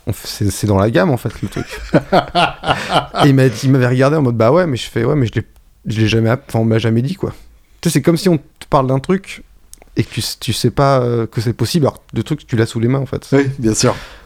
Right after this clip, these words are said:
Speaker 1: Et, euh, c'est à cette période-là, enfin, un peu ap-, après, vers quinze ans, que je, on, j'ai entendu dire qu'on pouvait être musicien, euh,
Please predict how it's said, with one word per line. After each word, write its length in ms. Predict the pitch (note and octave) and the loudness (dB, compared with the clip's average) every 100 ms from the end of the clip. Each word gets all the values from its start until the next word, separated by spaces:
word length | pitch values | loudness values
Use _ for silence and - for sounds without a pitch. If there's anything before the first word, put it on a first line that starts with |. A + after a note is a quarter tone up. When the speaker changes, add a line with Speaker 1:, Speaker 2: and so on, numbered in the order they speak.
| - - | -10 -2
Speaker 1:
Et, 180 | G#2+ | 2
euh, 240 | G#2 G2+ G2 | 2 2 0
c'est 140 | - | 0
à 20 | |
cette 160 | A2+ C#3+ | -2 0
période-là, 440 | B2+ B2+ B2+ D3+ | 2 2 2 2
enfin, 160 | C#3 A#2+ | 2 0
un 40 | |
peu 120 | A2 C3 | -2 -2
ap-, 140 | - | -2
après, 340 | A#2+ - C#3+ D3+ | -4 0 0 0
vers 260 | - - | -4 -8
quinze 260 | - B2 A#2+ | -2 0 2
ans, 120 | D3 | 0
que 60 | B2+ | -2
je, 120 | G2+ | -4
on, 340 | G2+ G#2 G2+ G2 | -2 -2 -2 -2
j'ai 100 | G#2+ | -4
entendu 380 | G#2+ A2 A2 | 0 0 2
dire 160 | A2+ C#3 | 0 -2
qu'on 80 | A2 | -4
pouvait 240 | G#2+ G#2 G#2+ | -4 -2 0
être 100 | A2+ | 0
musicien, 580 | A2+ A#2 - C3 B2+ | 0 0 0 0 0
euh, 120 | G#2+ | -4